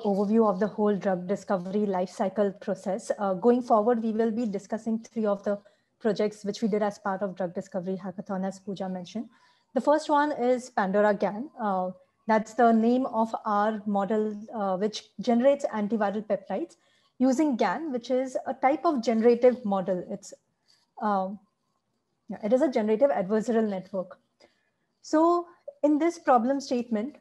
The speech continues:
we are trying to generate keys, right? Um, so we are developing a generative adversarial network, which is, uh, gan. A lot of people would have heard of, uh, gans, especially in the context of deep fakes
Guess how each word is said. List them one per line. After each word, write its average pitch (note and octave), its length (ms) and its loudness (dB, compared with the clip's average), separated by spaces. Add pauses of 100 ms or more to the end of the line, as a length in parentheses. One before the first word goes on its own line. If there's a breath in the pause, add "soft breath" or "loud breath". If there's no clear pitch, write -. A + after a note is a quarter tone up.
we A#3+ 180 2
are B3 200 0
trying C4 420 0
to C#4+ 100 -4
generate A#3 580 0
keys, F3 480 -6 (1000)
right? A#3 240 -6 (680)
Um, A3 460 2 (260)
so - 160 0
we B3+ 280 2
are B3 160 6
developing C#4+ 800 2
a B3+ 180 4
generative A#3+ 500 2
adversarial A3 640 -2
network, G3+ 500 -6
which G#3+ 200 -4
is, G#3+ 240 -2
uh, G3 220 2 (120)
gan. G#3+ 380 -2
A G#3+ 80 -4
lot G#3 160 -2
of A3+ 180 -10
people G#3+ 320 -2
would A3 220 -4
have A3 280 -4
heard G3+ 200 0
of, G3+ 260 -6
uh, F#3+ 340 -4 (220)
gans, G3 380 -4
especially A3 500 -4
in G#3+ 80 -4
the G#3+ 60 -6
context G#3 480 -6
of G3+ 240 -6
deep A3+ 240 -2
fakes G#3+ 420 -4